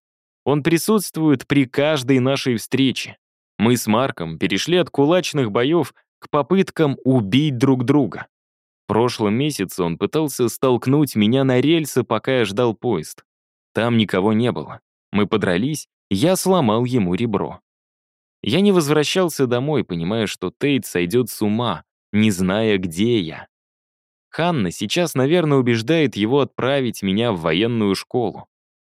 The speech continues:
Она давно пыталась от меня избавиться. Не могу ее винить.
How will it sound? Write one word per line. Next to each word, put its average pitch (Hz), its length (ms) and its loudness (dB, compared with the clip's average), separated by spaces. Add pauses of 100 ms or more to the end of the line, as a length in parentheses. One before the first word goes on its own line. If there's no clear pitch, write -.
Она 180 280 0
давно 170 420 2
пыталась 151 540 0
от 107 100 -4
меня 113 340 -2
избавиться. 92 680 -6 (300)
Не 107 140 0
могу 104 380 0
ее 92 300 0
винить. 95 540 -4